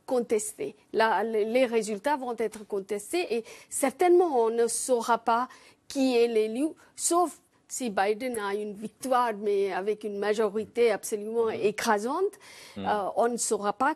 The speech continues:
Speaker 2: Mhm.
Speaker 1: qui sera le prochain occupant de, de la Maison-Blanche.
Speaker 2: Qu'est-ce que votre pays, qu'est-ce que l'Inde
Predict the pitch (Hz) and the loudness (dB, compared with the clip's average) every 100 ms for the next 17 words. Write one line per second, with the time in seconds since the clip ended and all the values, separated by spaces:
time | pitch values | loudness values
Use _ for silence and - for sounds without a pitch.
0 | - 202 196 254 269 277 - 214 220 240 | -4 -12 -8 -2 -2 -2 0 0 0 -2
1 | 269 214 - 233 214 233 240 214 220 - | -2 -4 -4 -8 -6 -4 -4 -4 -8 -10
2 | 214 214 226 254 247 196 208 202 196 190 | -8 -4 -2 -2 -4 -4 -4 -2 -2 -2
3 | 190 190 185 196 196 190 180 185 180 - | -4 -6 -6 -4 -4 -4 -6 -8 -8 -6
4 | 233 220 170 156 135 110 127 135 143 139 | -4 -2 0 0 0 2 2 2 0 -2
5 | 127 127 139 185 175 | 0 2 2 0 -2